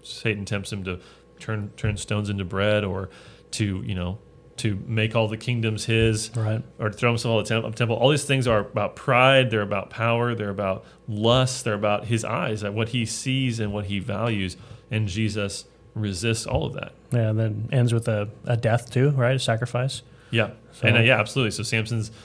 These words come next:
Speaker 1: and e-, even the way that Samson, uh, you know, ends his life is cruciform, right?
Speaker 2: Right.
Speaker 1: He's, he's put, pushing the, out like this. And so a lot of commentators have mentioned that, that that's an interesting thing.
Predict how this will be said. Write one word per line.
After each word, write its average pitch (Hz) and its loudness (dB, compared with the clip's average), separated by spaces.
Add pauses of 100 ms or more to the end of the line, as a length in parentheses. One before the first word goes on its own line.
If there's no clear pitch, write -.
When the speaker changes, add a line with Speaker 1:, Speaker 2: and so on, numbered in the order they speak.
(220)
Speaker 1:
and 135 0
e-, 165 -2 (100)
even 185 0
the 160 0
way 135 4
that 110 0
Samson, 117 0 (500)
uh, - -14
you 135 -2
know, 98 -4
ends 143 2
his 120 0
life 117 -2
is 131 0
cruciform, 135 -6 (240)
right? 110 2
Speaker 2:
Right. 107 2
Speaker 1:
He's, 117 -2 (340)
he's 113 -2
put, 143 0
pushing 139 -4
the, 113 -6
out 123 2
like 107 -2
this. 113 0
And 104 -4 (280)
so 131 0 (240)
a - 4
lot 143 6
of 127 0
commentators 123 2
have 104 0
mentioned 107 0
that, 90 -4
that 117 -4
that's 101 -4
an 113 -6
interesting 110 -4
thing. 110 -4